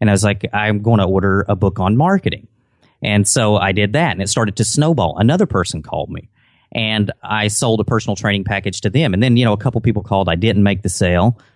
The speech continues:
and that made me think, "Okay, gotta study sales." And it just kept snowballing until I could move out of my parents'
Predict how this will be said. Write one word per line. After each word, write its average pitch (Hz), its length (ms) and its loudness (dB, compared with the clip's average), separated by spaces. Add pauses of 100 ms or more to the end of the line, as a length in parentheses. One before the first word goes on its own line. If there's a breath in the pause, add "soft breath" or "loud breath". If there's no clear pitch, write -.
(140 soft breath)
and 101 180 4
that 110 120 2
made 110 160 2
me 101 80 2
think, 92 200 0
"Okay, 98 440 0 (400)
gotta 98 160 2
study 196 240 0
sales." - 560 -2 (480)
And 131 120 -2
it 131 120 0
just 127 240 0
kept 151 260 0
snowballing 110 800 0
until 107 260 2
I 104 80 0
could 98 160 -4
move 110 240 4
out 127 160 2
of 104 60 -4
my 104 80 0
parents' 104 540 0